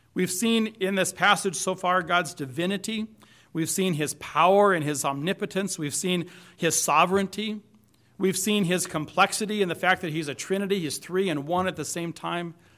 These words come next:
And then most recently, last week, we saw him in his holiness,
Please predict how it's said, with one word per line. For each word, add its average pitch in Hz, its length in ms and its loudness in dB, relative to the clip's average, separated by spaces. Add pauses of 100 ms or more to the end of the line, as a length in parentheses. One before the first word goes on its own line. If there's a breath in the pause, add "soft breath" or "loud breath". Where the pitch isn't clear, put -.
(420 soft breath)
And 151 120 -6
then 170 120 2
most 190 240 4
recently, 180 520 2
last 156 340 0
week, 175 240 -2
we 151 120 -4
saw 165 280 -2
him 147 240 -6
in 147 80 -2
his 143 220 -6
holiness, 135 720 -12